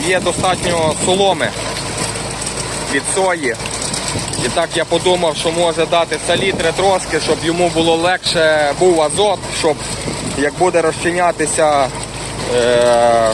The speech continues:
солома, щоб не забирала азоту з землі, яке в землі є, то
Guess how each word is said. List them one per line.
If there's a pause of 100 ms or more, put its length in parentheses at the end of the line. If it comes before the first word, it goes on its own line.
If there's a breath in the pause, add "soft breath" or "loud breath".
(120)
солома, (1120)
щоб
не
забирала
азоту
з
землі, (120)
яке
в
землі
є, (920)
то